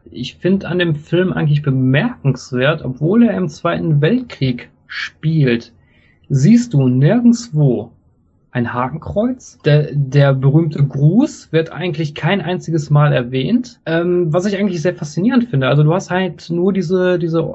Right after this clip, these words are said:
Geheimorganisation Hydra. Die haben ihr eigenes Logo, die haben ihren eigenen Gruß, äh, in Anführungsstrichen. Und ich glaub,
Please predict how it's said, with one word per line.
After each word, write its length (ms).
Geheimorganisation 1500
Hydra. 600
Die 100
haben 160
ihr 100
eigenes 400
Logo, 460
die 160
haben 160
ihren 160
eigenen 380
Gruß, 560
äh, 200
in 100
Anführungsstrichen. 840
Und 380
ich 160
glaub, 340